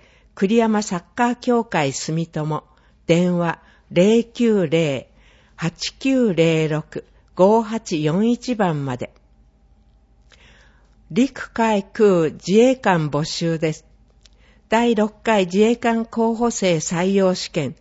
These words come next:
対象は十八歳から三十二歳までの男女。受付が一月二十一日金曜日まで。試験日が一月二十八日金曜日、二十九日土曜日、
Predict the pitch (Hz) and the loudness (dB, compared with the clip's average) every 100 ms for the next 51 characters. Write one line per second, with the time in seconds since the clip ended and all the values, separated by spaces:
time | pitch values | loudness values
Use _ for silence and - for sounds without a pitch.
0 | _ _ _ - 180 196 220 196 185 185 | _ _ _ -2 -2 -2 -2 0 0 -2
1 | - - - _ - 214 240 226 240 - | -6 -20 -20 _ 0 2 2 0 -6 -4
2 | - 214 190 170 147 - 226 247 247 202 | -4 -4 -2 -2 -2 -4 -4 -2 -2 0
3 | 180 165 160 220 208 190 151 143 135 135 | 0 0 -2 -2 0 0 0 -2 -4 -2
4 | 156 165 139 123 - _ _ _ _ _ | -2 -2 -4 -8 -12 _ _ _ _ _
5 | _ - 175 240 240 - 226 214 220 - | _ -8 0 2 2 0 -4 -2 -4 -6
6 | _ - 160 214 214 214 214 208 220 196 | _ -12 -6 -2 -2 -2 0 0 2 2
7 | 185 175 185 180 170 - - 180 214 226 | 0 0 -2 -2 -4 -12 -4 0 2 2
8 | 220 180 143 127 - - _ _ - - | 0 -2 -4 -6 -8 -16 _ _ -16 -12
9 | - 262 269 254 185 147 143 - 151 208 | 0 2 4 2 0 -2 -6 -8 -8 -2
10 | 220 220 - 196 208 247 240 196 170 160 | -2 -2 -6 -2 0 2 2 2 0 -6
11 | - 175 170 - - - 185 190 190 180 | -4 -4 -4 -8 -18 -8 -2 0 2 0
12 | 165 131 - - - _ - 208 247 240 | 0 -4 -10 -14 -20 _ -2 2 2 2
13 | 220 180 - 175 175 - - - 151 175 | 2 0 -2 -2 -2 -4 -12 -4 -2 0
14 | 185 165 135 | 0 -4 -6